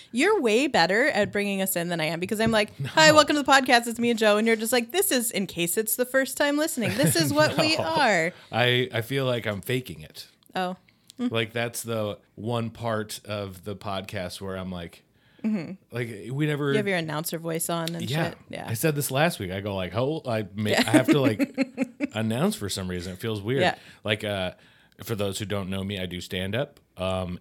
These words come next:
Speaker 2: and the worst part of doing stand-up is hosting a show.
Speaker 1: Mm.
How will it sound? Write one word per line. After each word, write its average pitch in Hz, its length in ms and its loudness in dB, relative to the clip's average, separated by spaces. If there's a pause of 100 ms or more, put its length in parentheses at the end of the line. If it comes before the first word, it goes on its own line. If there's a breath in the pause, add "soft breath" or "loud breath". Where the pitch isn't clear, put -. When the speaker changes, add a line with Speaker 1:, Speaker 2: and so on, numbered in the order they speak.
Speaker 2:
and 95 500 -4
the 98 160 -6
worst 92 380 -6
part 104 220 0
of 92 80 -10
doing 95 240 -6
stand-up 95 340 -6
is 90 80 -14
hosting 95 480 -6
a 113 60 -6
show. 127 420 -8
Speaker 1:
Mm. 180 460 -8